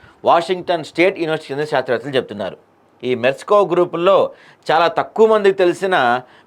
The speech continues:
మెర్బోకో వైరస్లు వీళ్ళ పరిశోధనలు చేస్తున్నారు. వీటిలో హెచ్కేయూ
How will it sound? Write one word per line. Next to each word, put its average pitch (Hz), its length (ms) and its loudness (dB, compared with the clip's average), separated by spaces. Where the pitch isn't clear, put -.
మెర్బోకో 202 500 2
వైరస్లు 180 480 2
వీళ్ళ 156 140 2
పరిశోధనలు 170 540 2
చేస్తున్నారు. 110 480 -4
వీటిలో 151 380 2
హెచ్కేయూ 190 1040 2